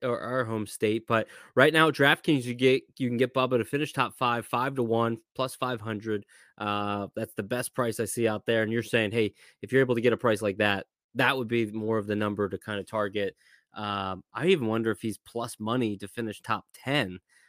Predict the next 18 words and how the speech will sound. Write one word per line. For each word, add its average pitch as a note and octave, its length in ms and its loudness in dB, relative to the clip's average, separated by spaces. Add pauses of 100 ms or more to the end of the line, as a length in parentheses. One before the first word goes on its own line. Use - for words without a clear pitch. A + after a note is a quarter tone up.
(140)
uh, G2+ 180 -6
now G#2+ 200 -2
that G#2+ 120 0
I G#2 40 0
see A2+ 240 -4
the G#2 100 -10
plus - 260 -8
five - 260 -10
or A#2 100 -4
the G2+ 80 -4
five A2+ 320 -8
to G2+ 80 -8
one. G2+ 460 -6 (280)
Uh, G#2 280 -12
and G#2+ 140 -8
it F2+ 80 -8
looks B2+ 360 -8
like A2 540 0